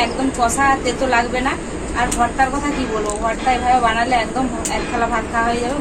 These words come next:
বুঝতেও পারবেন না। তো রেসিপিগুলো কেমন হয়েছে আমাকে কমেন্ট করে অবশ্যই জানাবেন। ভিডিও ভালো লাগলে লাইক, শেয়ার, সাবস্ক্রাইব অবশ্যই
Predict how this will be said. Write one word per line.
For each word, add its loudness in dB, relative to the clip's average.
বুঝতেও -2
পারবেন -2
না। -6
তো -6
রেসিপিগুলো -2
কেমন 4
হয়েছে 2
আমাকে -4
কমেন্ট -2
করে 2
অবশ্যই -2
জানাবেন। 0
ভিডিও 0
ভালো 4
লাগলে 0
লাইক, 0
শেয়ার, -2
সাবস্ক্রাইব 2
অবশ্যই -2